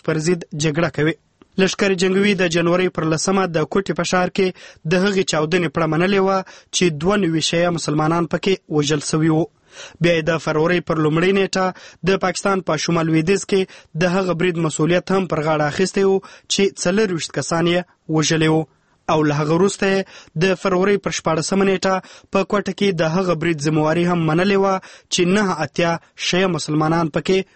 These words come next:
وژل سوي وو. د ریپورت په لیکنه، د جنوري پر لسمه نیټه پر شیعه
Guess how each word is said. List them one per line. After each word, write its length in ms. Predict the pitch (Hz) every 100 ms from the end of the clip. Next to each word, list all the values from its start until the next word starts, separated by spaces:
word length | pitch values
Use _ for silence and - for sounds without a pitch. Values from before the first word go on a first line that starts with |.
| _ _
وژل 300 | 160 151 147
سوي 300 | - 170 165
وو. 100 | 160 - _ _ _
د 200 | 156 170 160
ریپورت 280 | - 165 -
په 80 | 160
لیکنه، 300 | 156 190 196 190 - - _
د 20 | 175 180
جنوري 360 | 185 180 190 196 190
پر 100 | 165 160
لسمه 280 | - 202 196
نیټه 280 | 190 190 190 - - _
پر 160 | 175 156
شیعه 240 | 185 180